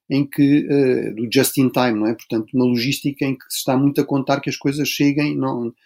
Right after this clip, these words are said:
não ficam muito em armazém muito tempo, e, portanto, se de repente é preciso acrescentar uma semana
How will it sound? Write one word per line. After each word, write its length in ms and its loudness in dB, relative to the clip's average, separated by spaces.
não 140 4
ficam 340 2
muito 180 4
em 80 4
armazém 400 2
muito 240 -2
tempo, 300 0
e, 80 -4
portanto, 340 -4
se 360 -8
de 100 0
repente 460 0
é 80 -2
preciso 300 -2
acrescentar 400 0
uma 140 0
semana 540 0